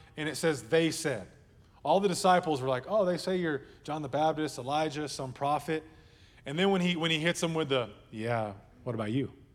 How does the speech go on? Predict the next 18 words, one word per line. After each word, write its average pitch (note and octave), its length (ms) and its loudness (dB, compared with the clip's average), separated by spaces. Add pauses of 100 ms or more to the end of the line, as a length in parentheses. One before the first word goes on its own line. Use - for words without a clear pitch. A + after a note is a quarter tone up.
(1800)
I D3+ 80 4
hope C3+ 300 2
Jesus A#2+ 460 -2
looked A2+ 260 -2
at A2 80 -2
them G#2 160 -4
just G#2 200 -4
like G#2+ 160 -6
I G2 100 -4
just G2+ 180 -8
looked G2+ 160 -8
at F#2 60 -6
you. G2 220 -6 (560)
Like, G2+ 120 -12
"What A2+ 120 -6
do A#2 60 -2
you C3+ 120 0
say?" G2 280 -6